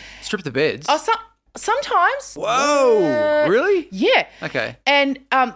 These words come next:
Speaker 2: so I was, 'cause I was reading this story the other day, this guy who jacked up because when he got there, he realised they wanted him to mow the lawn. And it
Speaker 1: Right.
Speaker 2: reminded me of one time we were
Speaker 1: <laughs>
Speaker 2: in Cairns and we stayed in a, a unit, and it, it was an Airbnb, and the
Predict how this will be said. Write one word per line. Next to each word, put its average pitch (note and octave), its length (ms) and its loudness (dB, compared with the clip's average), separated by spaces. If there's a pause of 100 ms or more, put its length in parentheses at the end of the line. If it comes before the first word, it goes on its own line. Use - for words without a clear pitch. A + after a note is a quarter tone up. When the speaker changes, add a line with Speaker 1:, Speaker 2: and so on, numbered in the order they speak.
(120)
Speaker 2:
so C4+ 140 -2
I C4 40 4
was, C4+ 120 -2
'cause C#4 160 -6
I C#4 40 2
was C4+ 120 -2
reading D4+ 220 0
this A#3+ 120 -2
story A3 220 0
the A#3+ 80 0
other G3 140 -2
day, F3 160 0
this F3 240 -8
guy G3+ 340 0
who G#3+ 80 -4
jacked F3+ 300 -4
up G3 180 -2
because G3 380 -6
when G#3+ 180 -2
he G3 80 -4
got F#3 340 -4
there, D#3+ 280 0
he G#3+ 120 -4
realised G#3 360 0
they G3 80 0
wanted A3 220 -2
him G3+ 80 -4
to F#3+ 60 -4
mow F#3+ 300 -2
the F3+ 100 -4
lawn. C#3+ 680 -8 (100)
And A3 120 0
it - 20 0
Speaker 1:
Right. A3 100 0
Speaker 2:
reminded A3+ 400 0
me A3+ 100 0
of G3+ 120 -4
one G3+ 140 -2
time G3+ 280 -4
we F#3 100 -2
were F3+ 100 0
Speaker 1:
<laughs> - 0 -
Speaker 2:
in E3+ 100 -6 (100)
Cairns E3+ 800 -4 (560)
and G3 340 0
we F#3+ 120 -2
stayed F#3+ 340 -2
in F#3+ 80 -6
a, F#3 240 -2
a F3 140 0
unit, F3 680 -4
and F3+ 120 -4
it, - 140 -6
it - 60 -4
was F#3 140 -2
an G3 60 -4
Airbnb, E3+ 720 0 (160)
and A3 180 0
the G#3+ 260 2